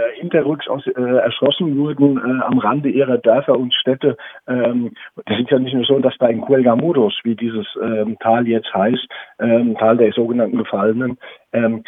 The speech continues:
dass da dreiunddreißigtausend oder vierunddreißigtausend Menschen, äh, ge-, äh, liegen, sondern im ganzen Land gibt's ja noch Massengräber. Und in all diesen, äh, naja, fast achtundvierzig Jahren seit dem Ende der Diktatur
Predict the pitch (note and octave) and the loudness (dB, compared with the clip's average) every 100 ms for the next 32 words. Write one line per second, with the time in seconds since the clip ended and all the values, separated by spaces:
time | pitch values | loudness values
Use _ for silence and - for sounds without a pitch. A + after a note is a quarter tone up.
0 | - A2+ A2+ A#2 E3 B2+ B2 C#3+ B2 B2 | -2 -2 2 2 2 4 2 2 4 2
1 | A#2+ - A2+ A2+ G#2+ A2 G#2+ G#2 A#2+ A2+ | 2 0 2 2 0 -2 -2 0 -2 2
2 | A2 G#2+ A2+ A2 G#2+ A2 A#2 B2+ A#2 G#2+ | 0 0 -2 -2 -2 -2 -4 -6 -6 -4
3 | A2 A2 G#2 A2+ - C3 A#2 A2+ C3+ C#3+ | -2 -2 -4 -10 -2 0 0 0 0 -2
4 | C#3+ - - B2+ B2 - - C#3 D3 D3 | -6 -12 -2 0 0 -6 -4 0 0 0
5 | C#3+ C3+ F3 B3 G#3+ - F#3 E3+ C#3+ - | 0 2 2 0 -4 2 0 0 -6 -8
6 | - C3 A2+ G#2 G2 F2+ - - D3 D3+ | -6 -6 -2 -2 -2 -8 -14 0 0 0
7 | D3+ D3 F3 G#3 E3 D#3 D#3 A#2 A2 B2+ | -2 2 2 2 0 -2 -6 -8 -6 -4
8 | C3 C3+ B2+ B2+ B2 C#3+ D#3+ C#3+ E3+ F3+ | 0 2 2 0 0 0 0 -2 -2 -4
9 | F#3+ D3 E3+ - - A#2 C3+ F3+ C#3 C3+ | -6 -4 -4 0 2 4 4 4 2 0
10 | B2 C#3+ E3 C#3+ C3+ C#3 A#2+ A2+ A#2+ E3 | -2 -2 0 2 0 -2 -6 -6 0 0